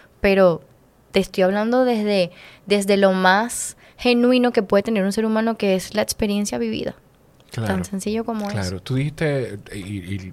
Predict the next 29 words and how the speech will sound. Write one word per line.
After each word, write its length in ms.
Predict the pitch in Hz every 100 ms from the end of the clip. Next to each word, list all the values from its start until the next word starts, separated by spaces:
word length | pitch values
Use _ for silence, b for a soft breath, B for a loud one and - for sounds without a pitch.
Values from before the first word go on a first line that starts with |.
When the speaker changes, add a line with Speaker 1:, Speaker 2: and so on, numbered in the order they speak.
| -
Speaker 2:
traté 260 | 92 87
de 120 | 95 110
destacarlo, 460 | 117 - 117 107
el 80 | 95
tema 240 | 98 104
de 60 | 107
desaprender. 600 | 107 110 107 104 95 87 B B B B -
¿Qué 80 | 139
fue 120 | 151
lo 80 | 147
primero 340 | 156 131 131 127
que 80 |
tú 220 | 120 117 113
sientes? 420 | - 113 113 123
Porque 380 | - 107 110 101
tú, 140 | - -
tú 220 | - 113 120
has 100 | 123
hecho 180 | 127 139
ejercicio 440 | 123 123 123 143
y, 240 | 113 95 90
y 60 |
has 100 | 98
estado 260 | 107 120 113
como 180 | 113 110
que 80 | 104
en 80 |
el 100 | 104 107
ambiente 640 | 107 117 117 98 95